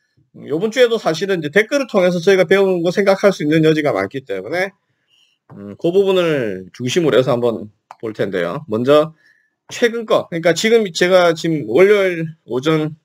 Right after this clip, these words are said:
아, 이제 열두 시 넘었거든요. 예, 열두 시 넘었는데 요 시간 기준으로 댓글 올라있는 것 중에 몇 가지 재밌는 것들, 어, 같이 예, 생각해보고 하는 시간을 갖도록 하겠습니다. 먼저 박기현 님이신데요. 조마, 그, 탑플렉스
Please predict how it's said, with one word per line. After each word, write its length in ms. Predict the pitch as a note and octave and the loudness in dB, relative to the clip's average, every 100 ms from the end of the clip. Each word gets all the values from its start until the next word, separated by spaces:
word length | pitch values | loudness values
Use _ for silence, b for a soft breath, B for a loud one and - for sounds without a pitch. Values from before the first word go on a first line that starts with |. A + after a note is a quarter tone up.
| _ _ _ C#3 | _ _ _ -10
아, 120 | A#2 | -8
이제 180 | A#2+ C3 | -6 -4
열두 260 | C#3+ F3+ | -4 -4
시 180 | E3 C#3+ - | -6 -6 -8
넘었거든요. 560 | C#3 D3 C3+ F#2+ G#2 A2 _ _ _ - | -6 -4 -4 -6 -8 -12 _ _ _ -18
예, 100 | G#2+ | -16
열두 160 | B2+ D3 | -14 -10
시 60 | |
넘었는데 480 | C3 B2 G#2 B2 D3 - b b b b b - | -10 -8 -10 -8 -10 -12 b b b b b -12
요 60 | C#3+ | -8
시간 240 | G3+ G3 | -4 -4
기준으로 640 | D#3 C#3 D#3+ C#3+ D#3 B2+ - | -4 -4 -2 -2 -2 -4 -4
댓글 260 | D#3+ D#3+ | -4 0
올라있는 400 | E3+ F3 D3+ C#3 | 2 4 4 2
것 80 | B2+ | -2
중에 160 | B2+ A#2 | -4 -2
몇 140 | B2 | 0
가지 220 | C3+ C3+ | 0 0
재밌는 320 | A#2 G2+ A#2 A2+ | -2 -4 -4 -6
것들, 400 | A2 A#2+ D#3 E3+ _ _ _ _ _ _ | -4 -2 -2 -4 _ _ _ _ _ _
어, 280 | - F#2 F#2 G2 G#2 | -20 -20 -20 -20 -16
같이 420 | - B2 B2+ F#2 - _ _ - | -12 -8 -4 -4 -6 _ _ -18
예, 220 | - C#2+ | -16 -10
생각해보고 800 | - D3+ D#3 A#2 G2 A2 D#3+ - | -6 -2 -2 -2 -2 0 -2 -2
하는 180 | - A2+ | -6 -6
시간을 240 | A#2+ C3 G2+ | -2 -2 -2
갖도록 240 | F2 F#2+ | -2 -2
하겠습니다. 400 | F2 - E2+ G2 | -2 -6 -14 -8
먼저 360 | A#2 C3+ E3+ E3 | -2 2 4 2
박기현 420 | F#3 F#3+ A#3+ A#3+ | 0 0 2 2
님이신데요. 640 | A3+ E3 C#3+ C#3+ G#3 D3+ - _ _ B B B B _ _ | 0 -4 -4 -2 -2 -4 -8 _ _ B B B B _ _
조마, 540 | E3+ G3 G#3 G#3+ F#3+ - | -4 -2 0 -2 -4 -10
그, 180 | - A#2+ | -8 -6
탑플렉스 840 | - B3 - A3 G#3 - C#3+ G#2+ | -2 -2 0 0 0 0 0 0